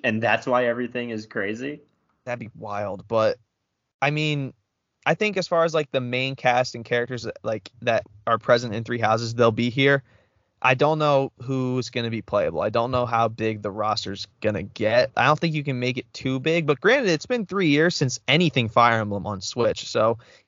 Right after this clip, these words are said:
Speaker 2: if they
Speaker 1: Yeah.
Speaker 2: just spent that entire time making every person fight pl-, playable, that'd be something. But then again, I don't know if the maps are big enough for that.
Speaker 1: I mean, the original Hyrule Warriors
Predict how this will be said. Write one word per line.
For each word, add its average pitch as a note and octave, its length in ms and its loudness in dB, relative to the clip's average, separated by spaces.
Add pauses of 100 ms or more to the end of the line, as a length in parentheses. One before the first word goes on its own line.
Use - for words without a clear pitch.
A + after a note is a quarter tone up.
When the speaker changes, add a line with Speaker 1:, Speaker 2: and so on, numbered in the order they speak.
Speaker 2:
if B2+ 100 -6
they D#3+ 120 2
Speaker 1:
Yeah. E3 60 0
Speaker 2:
just D#3+ 120 0
spent C#3+ 220 -4
that B2+ 100 0
entire C3 380 2
time B2 460 -2 (140)
making A#2+ 300 -6
every A#2+ 220 -2
person A#2+ 420 -2 (160)
fight A2+ 300 0
pl-, - 240 -2
playable, B2+ 420 2
that'd A#2+ 220 0
be A#2 260 -4 (460)
something. C3+ 420 0
But C#3 140 0
then E3 160 4
again, D3+ 180 2
I C#3+ 60 2
don't D3 100 2
know D3+ 60 0
if C#3 80 -4
the B2 80 -8
maps B2 260 -4
are A2 60 -6
big A#2+ 160 0
enough G2+ 160 -6
for - 160 -12
that. - 180 -10 (840)
Speaker 1:
I C#3 80 2
mean, D3 380 2 (340)
the C#3+ 180 4
original G#3 340 4
Hyrule A2+ 580 0
Warriors D3 840 -4